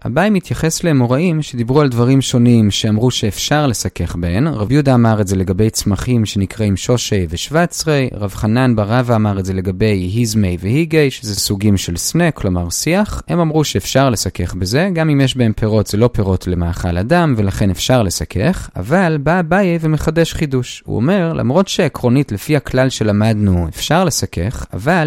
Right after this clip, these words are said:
אם זה דבר שגורם למטרד בסוכה, אז אי אפשר לסכך בהן, כי האנשים פשוט יצאו החוצה מהסוכה.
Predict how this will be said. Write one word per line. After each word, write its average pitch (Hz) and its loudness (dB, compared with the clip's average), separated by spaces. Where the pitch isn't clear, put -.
אם 165 2
זה 208 2
דבר 127 2
שגורם 110 2
למטרד 139 0
בסוכה, 123 -2
אז 185 0
אי 185 0
אפשר 180 0
לסכך 165 -2
בהן, 143 -2
כי 139 -6
האנשים 143 -2
פשוט 185 -4
יצאו 208 -2
החוצה 202 -2
מהסוכה. 165 0